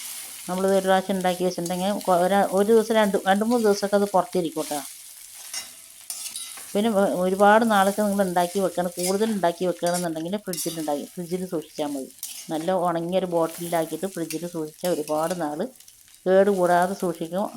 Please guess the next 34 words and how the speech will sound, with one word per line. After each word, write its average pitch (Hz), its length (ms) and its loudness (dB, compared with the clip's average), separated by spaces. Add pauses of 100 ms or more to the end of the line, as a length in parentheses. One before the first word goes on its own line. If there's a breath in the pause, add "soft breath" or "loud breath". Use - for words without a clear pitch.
(140)
ആ, 170 200 -4
കേടുകൂടാതെ 185 640 2
ഇരുന്നോളും. 165 420 -2
പിന്നെ 180 220 -6
നമ്മൾ 180 200 2
എടുക്കുന്ന 202 320 0
സമയത്തൊന്ന് 180 560 -2
ചൂടാക്കി 165 460 -2
എടുത്താൽ 147 260 -6
മതി. 135 200 -8 (1040)
അപ്പോൾ 214 160 4
ഇത് 208 200 8
ഇളക്കണ 190 340 6
സമയത്ത് 196 520 2
നമ്മൾ, 190 160 0 (220)
ഏ, - 20 4 (260)
ബീഫ് 202 280 0
ഇട്ട - 200 -8
ഉടനെ 180 260 2 (100)
ഇളക്കണ 170 260 -2 (100)
സമയത്ത് 175 380 -2
ഒന്നും 185 280 -2
ബുദ്ധിമുട്ടുണ്ടാവും 156 600 -2
ട്ടോ. 151 140 -2
നല്ല 156 140 -6 (560)
ബീഫ് 180 280 -4
ഒരു, 190 120 0 (420)
ഏ, - 20 2 (680)
കട്ടി 175 300 -2
പോലെ 170 240 0
ഉണ്ടാവും. 143 260 -8 (880)
അത് 185 100 2 (100)
ഇളക്ക 185 320 0
ഇളക്ക 190 240 0